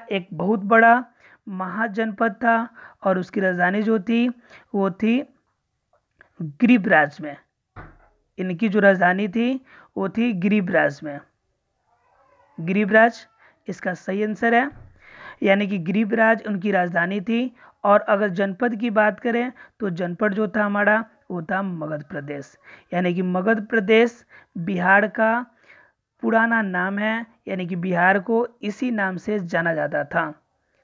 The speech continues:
देखते हैं दोस्तों इस सीरीज का आखिरी क्वेश्चन, क्वेश्चन नंबर बीस। क्वेश्चन नंबर बीस कह रहा है दोस्तों, बिहार में महात्मा गांधी सेतु जो कि काफ़ी फेमस है, किस नदी पर स्थित है?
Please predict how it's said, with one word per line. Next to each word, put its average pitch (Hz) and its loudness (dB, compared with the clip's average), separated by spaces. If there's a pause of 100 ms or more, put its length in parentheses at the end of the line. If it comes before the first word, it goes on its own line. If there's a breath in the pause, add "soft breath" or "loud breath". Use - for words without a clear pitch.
(160)
देखते 185 -4
हैं 226 2
दोस्तों 247 -2 (240)
इस 233 -6
सीरीज 208 -6
का 240 0 (240)
आखिरी 185 2
क्वेश्चन, 165 -10 (640 soft breath)
क्वेश्चन 202 -2
नंबर 190 0
बीस। 180 -4 (760 loud breath)
क्वेश्चन 240 2
नंबर 254 2
बीस 226 0
कह 254 0
रहा 247 4
है 247 4
दोस्तों, 254 2 (480 soft breath)
बिहार 208 4
में 247 -2
महात्मा 214 -2
गांधी 208 -4
सेतु 175 -8 (300)
जो 170 -6
कि 185 -4
काफ़ी 185 0
फेमस 220 -4
है, 240 0 (800 loud breath)
किस 320 4
नदी 214 0
पर 220 2
स्थित 165 -10
है? 160 -4